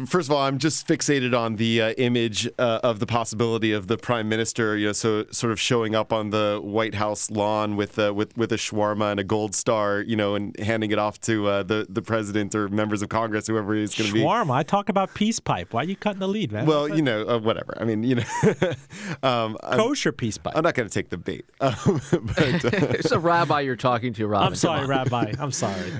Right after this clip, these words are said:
Speaker 1: Um,
Speaker 2: I repent.
Speaker 1: Listen, I, I think that if the prime minister has, uh, as he says, um, uh, existential concerns about the deal that's being, uh,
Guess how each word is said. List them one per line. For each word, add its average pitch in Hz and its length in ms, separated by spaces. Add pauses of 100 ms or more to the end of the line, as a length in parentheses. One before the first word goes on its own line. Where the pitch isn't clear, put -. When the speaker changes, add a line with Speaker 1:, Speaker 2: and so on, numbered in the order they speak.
(180)
Speaker 1:
Um, 120 420
Speaker 2:
I 143 60
repent. 143 540 (240)
Speaker 1:
Listen, 180 300
I, 175 200
I 180 120
think 180 240
that 165 300
if 170 140
the 175 80
prime 151 320
minister 175 440
has, 107 680 (100)
uh, 110 240
as 117 200
he 123 80
says, 90 720 (100)
um, 95 500 (560)
uh, 104 200 (220)
existential 123 1040 (140)
concerns 98 920
about 98 640
the 95 440
deal 98 380
that's 95 240
being, 92 640
uh, 90 380